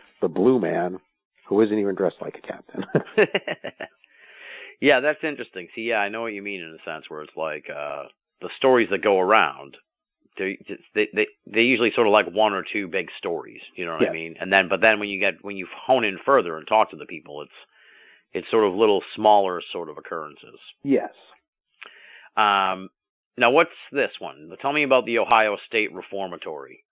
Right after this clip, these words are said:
Speaker 2: 'cause that just sounds, that already sounds like bad
Speaker 1: <laughs>
Speaker 2: news. Uh, you know, is it, this is some, now, now I'm, now I'm, now I'm showing my age in the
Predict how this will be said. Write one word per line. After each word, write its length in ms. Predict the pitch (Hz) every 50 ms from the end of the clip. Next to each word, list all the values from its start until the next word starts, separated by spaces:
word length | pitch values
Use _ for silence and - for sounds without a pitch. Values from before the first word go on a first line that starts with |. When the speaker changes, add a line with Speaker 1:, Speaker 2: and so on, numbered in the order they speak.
| _ -
Speaker 2:
'cause 120 | - 80
that 120 | 98 101 -
just 160 | 117 110 -
sounds, 260 | - 110 107 107 98 -
that 160 | - 107 98
already 360 | 117 120 117 120 120 113 98 -
sounds 380 | - 113 104 101 98 95 92 87 - -
like 180 | 90 87 82 -
bad 300 | - - 85 87 82 82
Speaker 1:
<laughs> 0 |
Speaker 2:
news. 320 | 82 - 80 76 - - - - - _ _ _ -
Uh, 380 | 87 80 76 73 71 71 71 - -
you 140 | 78 92 85
know, 240 | 78 73 71 - - _ -
is 100 | 101 -
it, 100 | 131 143 - - - - - - - _ -
this 100 | 135 127
is 120 | 139 127 -
some, 220 | 143 143 139 135 - _ _ _ - - - - - -
now, 300 | 117 120 127 139 139 131
now 160 | 127 131 131
I'm, 140 | 127 123 113 110 117
now 160 | 123 123 120
I'm, 200 | 110 113 - -
now 140 | 117 117 113
I'm 80 | 107 98 -
showing 240 | 127 110 107 104 104
my 220 | 113 127 131 113
age 160 | 104 101 90
in 120 | 92 95 92
the 80 | 90